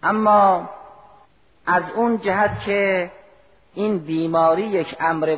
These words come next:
وجودی است، به صورت یک اذلال در میآید، این را خدای سبحان در سوره اعراف مشخص کرده است که ما مدت‌های انسان را به حال او رها می‌کنیم.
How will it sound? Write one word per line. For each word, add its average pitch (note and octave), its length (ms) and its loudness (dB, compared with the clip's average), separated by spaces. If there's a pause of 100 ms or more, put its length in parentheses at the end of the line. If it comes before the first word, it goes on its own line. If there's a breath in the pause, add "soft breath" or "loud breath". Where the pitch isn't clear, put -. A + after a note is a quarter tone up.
وجودی D#3 520 -8
است، C#3+ 120 -12
به D#3 160 -8
صورت D#3 380 -4
یک D3+ 240 -8
اذلال D#3+ 720 0
در D3 240 2
میآید، C#3 680 0 (760)
این A3 200 -4
را F#3+ 160 4
خدای D#3 460 0
سبحان D#3+ 420 0
در D#3 160 0 (140)
سوره C#3 560 -6 (680)
اعراف D3 460 2 (120)
مشخص D3 520 -6
کرده D#3+ 340 0
است C3+ 280 0 (640)
که F3+ 100 -10
ما F#3 200 0
مدت‌های D#3+ 1300 0
انسان E3 360 -2
را E3 100 4
به D3 120 0
حال C3+ 200 4
او D#3+ 120 0
رها D3 260 4
می‌کنیم. G2+ 380 -8